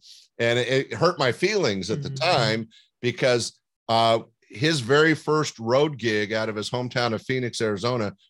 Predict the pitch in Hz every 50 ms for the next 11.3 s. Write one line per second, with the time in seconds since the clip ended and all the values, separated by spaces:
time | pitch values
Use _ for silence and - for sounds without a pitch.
0 | _ _ 107 113 98 104 123 127 131 123 - - - 127 123 104 71 60 - -
1 | _ _ _ _ _ _ _ - 127 123 123 127 123 123 117 151 170 175 165 151
2 | 151 151 147 151 147 135 131 127 127 127 135 131 - _ _ _ - 123 131 117
3 | 135 135 139 131 - - 135 123 117 117 113 107 - - 120 117 113 110 110 92
4 | 92 110 113 110 92 120 127 131 123 120 - 127 120 117 117 110 110 107 - -
5 | - 113 107 113 117 120 117 110 98 95 92 - _ _ - - _ _ _ _
6 | 98 95 117 113 104 117 120 120 123 120 123 117 117 117 107 107 110 98 - -
7 | - - 113 113 110 104 101 98 98 92 - _ _ - 113 120 113 - - 107
8 | 101 - - 110 110 110 107 104 98 - - - - 95 98 95 95 92 87 -
9 | _ _ _ _ _ _ _ - 98 95 95 95 92 90 87 - 120 131 127 123
10 | 120 104 90 117 117 117 101 101 95 95 98 110 107 104 98 87 - - 82 76
11 | - - 76 76 78 -